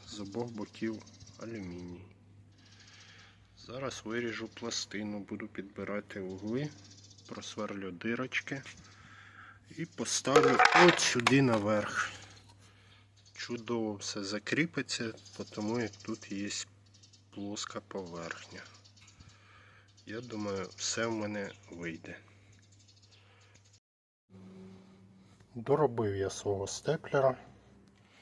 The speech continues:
Це зайняло ні багато, ні мало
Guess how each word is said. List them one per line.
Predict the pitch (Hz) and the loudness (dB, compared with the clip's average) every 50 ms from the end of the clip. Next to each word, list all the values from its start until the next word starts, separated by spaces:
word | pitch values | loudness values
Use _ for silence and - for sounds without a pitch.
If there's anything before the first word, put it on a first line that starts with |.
| - - _ - - - _ _ | -20 -20 _ -20 -20 -20 _ _
Це | - - 127 | -10 -8 -6
зайняло | 117 110 110 123 123 120 117 113 117 113 110 110 104 - - - - | -6 0 4 4 6 6 6 4 4 4 4 2 0 -2 -8 -12 -10
ні | 117 110 | -8 -6
багато, | 107 107 113 107 113 117 113 - - 110 | -2 0 4 4 4 4 4 2 -2 -2
ні | 107 107 | 0 0
мало | 110 113 120 127 127 117 117 113 | 0 2 2 4 4 4 2 2